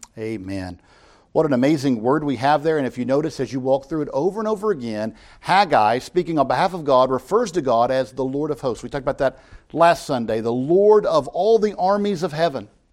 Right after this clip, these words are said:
This is the God you serve.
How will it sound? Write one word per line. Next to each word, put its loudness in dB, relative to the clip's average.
This -2
is -6
the -2
God 0
you -10
serve. -4